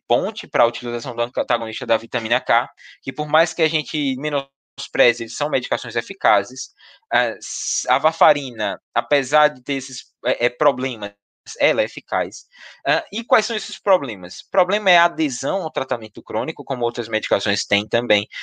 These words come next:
Mas no contexto de adesão, isso leva à flutuação dos valores de N R. A faixa terapêutica é entre dois e três. E aí os pacientes, a depender da dieta, se é rica em vitamina K, se ele esquece de utilizar um dia ou outro,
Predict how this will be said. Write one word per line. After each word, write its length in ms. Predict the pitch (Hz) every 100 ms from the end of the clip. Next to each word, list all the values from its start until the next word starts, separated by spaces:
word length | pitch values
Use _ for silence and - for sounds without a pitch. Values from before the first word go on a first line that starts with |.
| - -
Mas 160 | 143
no 80 | 220
contexto 420 | 226 185 175 165
de 100 | 156
adesão, 480 | 151 139 127 165 160
isso 200 | 151 160
leva 240 | 151 147
à 20 | 147
flutuação 580 | - 160 165 156 -
dos 160 | 147 135
valores 460 | 147 139 135 135 120
de 140 | 123
N 240 | 131 135
R. 340 | 107 98 98 90 - - -
A 120 | 107
faixa 360 | 117 160 175 160
terapêutica 680 | 135 120 107 147 147 131 127
é 40 |
entre 200 | 123 147
dois 440 | 135 135 143 147 139
e 120 | 160
três. 480 | 139 110 87 - - _ - _
E 120 | 131
aí 100 | 151
os 100 | 208
pacientes, 520 | - 214 - 185 170
a 40 | 160
depender 380 | 160 165 156 165
da 140 | 165
dieta, 560 | - 151 135 123 - 120
se 160 | -
é 20 |
rica 320 | 123 147 147 143
em 60 |
vitamina 520 | 135 127 127 127 123
K, 380 | 120 127 113 107
se 160 | 107 123
ele 80 | 120
esquece 480 | 120 - 127 -
de 140 | 120 131
utilizar 920 | 123 127 120 113 117 113 107 101 90
um 120 | 127
dia 240 | 120 123 123
ou 100 | 110
outro, 460 | 110 110 - 107